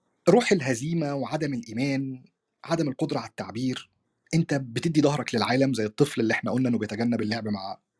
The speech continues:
إخواته لتجنب الإحساس بعدم القيمة أو الفشل. آه، بيتبنى في أوقات كتير فلسفة، آه، زاهدة في الحياة أو في الحب أو في الآخر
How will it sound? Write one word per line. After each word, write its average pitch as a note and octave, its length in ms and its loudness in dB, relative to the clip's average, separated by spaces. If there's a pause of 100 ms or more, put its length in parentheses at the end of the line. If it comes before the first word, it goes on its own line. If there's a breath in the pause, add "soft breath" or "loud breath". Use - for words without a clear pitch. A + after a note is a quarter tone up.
(180)
إخواته C3+ 520 2 (380 loud breath)
لتجنب C#3 400 6
الإحساس B2 360 -4
بعدم B2+ 320 -4
القيمة C3+ 360 -2
أو A2 120 -4
الفشل. C3+ 460 -4 (800 loud breath)
آه، A2 600 2 (180)
بيتبنى C#3+ 680 4
في - 120 -10
أوقات B2+ 180 -4
كتير D3 300 -4
فلسفة، C3+ 480 -6
آه، A2 520 -6
زاهدة A2+ 540 4 (220)
في - 120 -8
الحياة C#3 580 0
أو A2 120 -4
في G#2+ 120 -8
الحب C3+ 380 2 (280)
أو A2+ 140 -4
في A#2 140 -6
الآخر D3 500 -2